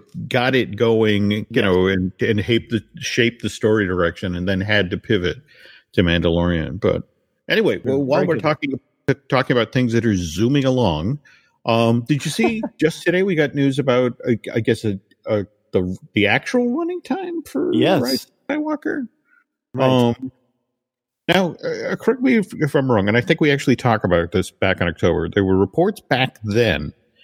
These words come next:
Speaker 1: that had, um, this J J Abrams film's clocking in at two hours and thirty-five minutes, which would have made it, I guess, the longest, uh, Star Wars film.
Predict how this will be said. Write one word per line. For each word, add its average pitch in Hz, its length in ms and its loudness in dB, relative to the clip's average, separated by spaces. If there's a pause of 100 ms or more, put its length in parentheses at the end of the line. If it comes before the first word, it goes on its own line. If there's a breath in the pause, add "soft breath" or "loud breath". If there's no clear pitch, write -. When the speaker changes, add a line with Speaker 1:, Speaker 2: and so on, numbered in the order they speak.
(360 soft breath)
Speaker 1:
that 113 160 2
had, 104 420 0 (100)
um, 98 1120 2
this 110 160 0
J 110 200 2
J 107 100 0 (140)
Abrams 95 280 0
film's 90 240 2
clocking 110 800 0
in 101 440 -4 (540)
at 104 220 0
two 117 220 2
hours 95 260 2
and 92 140 -4
thirty-five 87 480 -2
minutes, 67 520 -14
which - 240 -4 (200)
would 123 320 0
have 101 120 -4
made 104 220 2
it, 95 180 2 (220)
I 101 100 -4
guess, 101 260 -2
the 107 120 0
longest, 98 960 -2
uh, 87 360 -4 (120)
Star 92 320 -4
Wars 82 240 -4
film. 80 340 -12